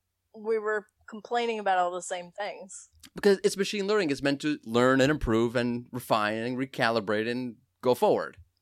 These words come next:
Speaker 1: Right.
Speaker 2: Yeah, which is,
Speaker 1: Right.
Speaker 2: like, a funny thing. Like, we kind of forget the machine learning part when we talk about the machine learning properties. bird came out, your rankings are all gonna change in three seconds flat.
Speaker 1: Yeah.
Speaker 2: Right.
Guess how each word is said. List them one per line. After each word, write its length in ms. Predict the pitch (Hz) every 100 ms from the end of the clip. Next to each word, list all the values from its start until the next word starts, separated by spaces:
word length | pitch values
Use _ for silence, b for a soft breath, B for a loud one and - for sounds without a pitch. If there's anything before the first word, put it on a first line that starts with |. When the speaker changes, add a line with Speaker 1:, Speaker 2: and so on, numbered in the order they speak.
| _
Speaker 1:
Right. 380 | 254 277 220 160 -
Speaker 2:
Yeah, 280 | 139 98 87 _ -
which 140 | 135
is, 40 | 143
Speaker 1:
Right. 60 | 147
Speaker 2:
like, 100 | 143
a 40 |
funny 240 | 165 151
thing. 200 | 143 165
Like, 180 | 131 123
we 80 | 127
kind 180 | 170 165
of 60 | 156
forget 280 | 143 151
the 100 | 147 131
machine 320 | 123 156 139
learning 240 | 123 143
part 220 | 139 147 135
when 40 |
we 80 | 120
talk 200 | 123 123
about 140 | 120 117
the 60 |
machine 240 | 110 127 120
learning 200 | 120 101
properties. 520 | 110 113 147 160 - b b b
bird 200 | - 240
came 200 | 226 214
out, 240 | 180 175 147
your 120 | 139
rankings 300 | 170 190 175
are 40 | 165
all 80 |
gonna 160 | 156 151
change 440 | 143 131 131 123
in 80 | 120
three 160 | 120 131
seconds 260 | 135 113 -
flat. 260 | 98 - - _ _ _ _ _ _ _ _ _
Speaker 1:
Yeah. 240 | 233 233 180 -
Speaker 2:
Right. 240 | 131 95